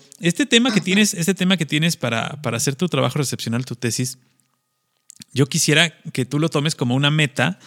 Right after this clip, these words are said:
Speaker 1: y que, que sea como el primer paso o el primer escalón para que la gente se suba y se asome a las necesidades que tienen, eh, ellos para aceptar a los demás.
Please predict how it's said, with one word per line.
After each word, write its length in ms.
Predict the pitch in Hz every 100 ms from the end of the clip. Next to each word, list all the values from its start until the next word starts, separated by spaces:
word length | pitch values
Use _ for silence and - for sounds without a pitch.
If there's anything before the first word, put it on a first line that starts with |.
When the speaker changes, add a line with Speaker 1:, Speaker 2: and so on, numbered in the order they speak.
| - - -
Speaker 1:
y 100 | 135
que, 400 | 127 120 - _ -
que 120 | 151
sea 220 | - 143
como 180 | - 139
el 80 | 117
primer 380 | 117 120 131 -
paso 420 | 156 135 - 170 - _
o 120 | 160
el 80 | 113
primer 280 | - 110 120
escalón 580 | 143 - 131 131 113 165 _ _ _ - _ _
para 200 | 117 107
que 500 | - 110 104 113 120
la 100 | 127
gente 260 | 113 127 131
se 120 | -
suba 260 | - 143 151
y 40 |
se 100 | 143 113
asome 540 | - 151 135 117 123 _ _ - _ _ -
a 100 | 120
las 180 | 110
necesidades 520 | 117 107 104 113 123 -
que 80 | 117
tienen, 400 | 120 120 127 127 - _ _
eh, 460 | - 123 110 - - _ _ _ _ _ _
ellos 680 | 160 170 139 147 - - - _ _ _ _
para 240 | 131 127
aceptar 440 | 113 - 120 - 190
a 40 |
los 160 | 113 104
demás. 400 | 107 - -